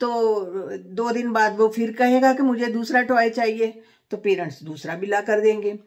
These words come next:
हर एक चीज़ जो है बच्चों को ईजीली अवेलेबल है।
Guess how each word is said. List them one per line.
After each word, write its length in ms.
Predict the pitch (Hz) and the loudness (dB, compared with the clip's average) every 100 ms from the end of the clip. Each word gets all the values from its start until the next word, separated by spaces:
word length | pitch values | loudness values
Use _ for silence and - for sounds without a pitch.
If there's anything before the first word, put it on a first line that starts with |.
| _ _ - | _ _ -4
हर 280 | 262 285 | 2 2
एक 160 | 302 294 | 2 -4
चीज़ 420 | - - 247 247 | -10 -4 -2 -2
जो 180 | 196 226 | 0 0
है 180 | 226 220 | 0 -4
बच्चों 300 | 208 208 214 | -4 -4 -4
को 220 | 247 247 - | -4 -6 -6
ईजीली 600 | 226 208 208 233 240 233 _ _ _ - | -6 -4 -4 -6 -6 -10 _ _ _ -8
अवेलेबल 580 | 208 220 208 185 160 156 | 0 4 4 4 -2 -8
है। 240 | 120 120 | -10 -16